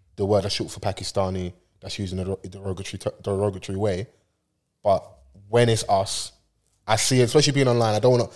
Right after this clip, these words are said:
have it overly Twitter focused, but I see a lot of those football accounts, football avies.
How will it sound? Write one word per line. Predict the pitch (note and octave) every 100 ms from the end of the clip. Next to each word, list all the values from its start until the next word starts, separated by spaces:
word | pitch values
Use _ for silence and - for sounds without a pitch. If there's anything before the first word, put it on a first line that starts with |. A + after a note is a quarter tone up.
| -
have | - A2
it | -
overly | A2+ G#2 G#2
Twitter | A#2+ G#2
focused, | A2 G#2 G2 -
but | G2 - _ G#2+
I | G2+
see | - A#2+
a |
lot | A2+ G#2
of | G2+
those | G#2+ G2+ G2 - _
football | - - C#3+ A#2+ A#2
accounts, | - A#2+ A2 A2 - - - - _ _ _
football | - C3+ A#2+ A2
avies. | A2+ A2 G#2+ G#2 G#2 G2+ -